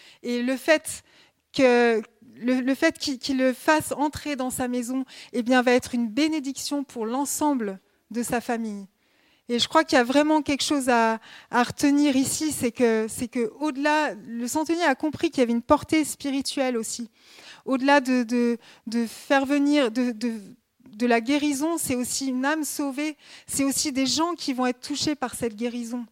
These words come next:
Amen. Et je crois que vraiment, nous aussi, euh, le Seigneur veut agir de cette manière dans nos vies,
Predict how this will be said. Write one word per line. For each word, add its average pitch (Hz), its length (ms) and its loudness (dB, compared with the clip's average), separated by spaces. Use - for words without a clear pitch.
Amen. 247 380 -4
Et 240 60 0
je 220 100 -2
crois 294 220 6
que 254 60 0
vraiment, 302 400 4
nous 277 120 4
aussi, 277 460 -2
euh, 214 440 2
le 254 140 0
Seigneur 285 380 2
veut 254 140 4
agir 254 320 4
de 247 80 -2
cette 240 240 -2
manière 254 380 -2
dans 220 140 -4
nos 226 120 -4
vies, 226 480 -12